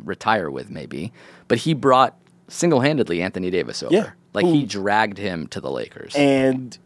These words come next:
Speaker 2: with K-, K D said something very important the other day when he was talking to somebody about just, like, the Knicks are just not cool anymore.
Speaker 1: That's right.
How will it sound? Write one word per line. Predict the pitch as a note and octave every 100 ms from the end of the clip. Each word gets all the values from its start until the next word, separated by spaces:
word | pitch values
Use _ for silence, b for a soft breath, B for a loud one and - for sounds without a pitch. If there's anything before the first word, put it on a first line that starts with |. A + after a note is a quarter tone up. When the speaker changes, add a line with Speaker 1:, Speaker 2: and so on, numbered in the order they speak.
| _ _ _ -
Speaker 2:
with | C#3+ C#3+
K-, | - G3 -
K | G3 G3
D | F#3+
said | D#3+ C#3
something | C3+ B2
very | B2 A#2+
important | A#2 B2+ A#2+
the | A2+
other | A2+
day | A2+
when | A2
he | A#2+
was | A2+
talking | - B2 A2+ A2+ G#2+ -
to | A2+ G#2+ G#2 G#2 G2 - b b b b _ -
somebody | - E3+ B2+ G#2+
about | G2+ G#2+ F#2+ -
just, | A#2
like, | A2+
the | A2+
Knicks | A#2 C3+ C3 -
are | A2
just | A#2 A#2+
not | A2+ -
cool | - C3 A#2+
anymore. | G2+ G2 G2 G2
Speaker 1:
That's | F#2+ -
right. | F#2+ E2+ D#2